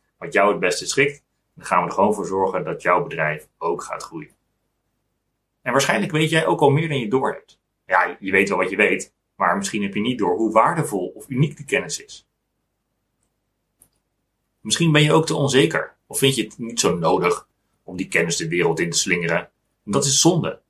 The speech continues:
want iemand anders zit te springen om te weten wat jij nu weet. En disclaimer, je hoeft, het hoeft niet slecht te gaan met je business om geholpen te worden, hè. Je kunt ook met minder gedoe hetzelfde halen. Je kan met meer plezier hetzelfde bereiken. Dat is ook winst.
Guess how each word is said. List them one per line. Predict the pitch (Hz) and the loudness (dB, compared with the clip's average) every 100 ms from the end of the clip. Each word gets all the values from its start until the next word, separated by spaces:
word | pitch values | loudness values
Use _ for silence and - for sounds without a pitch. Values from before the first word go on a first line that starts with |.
| _ _ _ | _ _ _
want | - 120 | -8 0
iemand | 151 147 | 0 0
anders | - 147 | 0 0
zit | 156 | 0
te | 147 | 0
springen | - - 190 107 | -2 -2 -2 0
om | 98 | -2
te | 113 | -2
weten | 113 143 - 123 | 2 2 0 -2
wat | - | 0
jij | 127 | 0
nu | 123 156 | 2 0
weet. | 92 - - _ _ _ _ _ _ _ _ _ - | -2 -8 -12 _ _ _ _ _ _ _ _ _ -8
En | 95 | -2
disclaimer, | 123 - 92 95 113 - | 0 2 2 4 2 0
je | 95 | -6
hoeft, | 104 123 - - | -4 -4 -8 -4
het | - | 0
hoeft | 151 | 2
niet | 165 156 | 2 0
slecht | 151 - | 0 -2
te | - | -2
gaan | - 117 113 | -2 -2 -2
met | 107 | -4
je | 90 | -2
business | 135 - - - - _ | -2 -4 -8 -12 -16 _
om | 104 98 98 | -4 -2 0
geholpen | 104 147 - | 2 2 0
te | 78 | -12
worden, | - - | -10 -10
hè. | - _ _ _ _ _ | -12 _ _ _ _ _
Je | - 110 | -4 2
kunt | 139 139 | 4 4
ook | - | 2
met | 131 110 | 2 0
minder | 104 165 147 - | 2 4 4 0
gedoe | - 151 110 | 2 2 2
hetzelfde | - - - - | 2 0 0 2
halen. | 87 82 80 - _ _ _ _ _ | 2 0 -2 -12 _ _ _ _ _
Je | 110 | -2
kan | 139 | 0
met | 127 | 0
meer | 120 147 175 | 4 4 4
plezier | - 143 180 175 | 0 -2 -2 -2
hetzelfde | - 147 - 101 | 0 0 0 -2
bereiken. | 101 82 - - _ - | 0 -2 -4 -18 _ -4
Dat | 131 151 | -2 0
is | |
ook | 127 117 | 0 0
winst. | 85 - - | -4 -6 -14